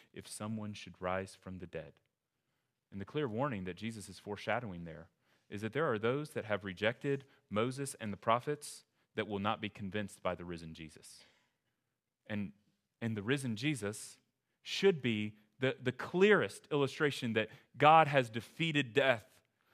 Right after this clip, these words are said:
and that salvation is found in him. But those that rejected Moses and the prophets, they would reject the man risen from the dead too. So out of this passage, I want you to see that there's a rich man who is not named.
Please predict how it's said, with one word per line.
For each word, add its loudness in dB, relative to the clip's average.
and -2
that 0
salvation 4
is -4
found 2
in 0
him. -4
But 0
those 2
that -2
rejected 0
Moses -2
and -4
the -8
prophets, -2
they -4
would -8
reject -2
the -8
man -6
risen -10
from -12
the -14
dead -6
too. -12
So -4
out 6
of 0
this -2
passage, 0
I -2
want -6
you -6
to -10
see -14
that 4
there's 2
a 0
rich -2
man -2
who -4
is -6
not 0
named. -14